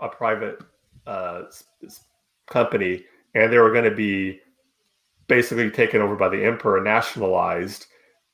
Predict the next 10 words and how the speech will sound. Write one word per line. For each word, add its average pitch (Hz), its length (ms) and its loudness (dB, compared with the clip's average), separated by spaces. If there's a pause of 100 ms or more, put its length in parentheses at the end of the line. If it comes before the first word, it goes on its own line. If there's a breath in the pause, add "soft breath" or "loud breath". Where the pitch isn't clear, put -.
And, 98 520 2
uh, 143 120 -8
supposedly 117 500 2
the 104 100 -2
story 104 280 0
was 98 260 -2
a 113 80 -6
bunch 101 400 -2 (100)
of 92 560 2 (480)
the 92 640 -6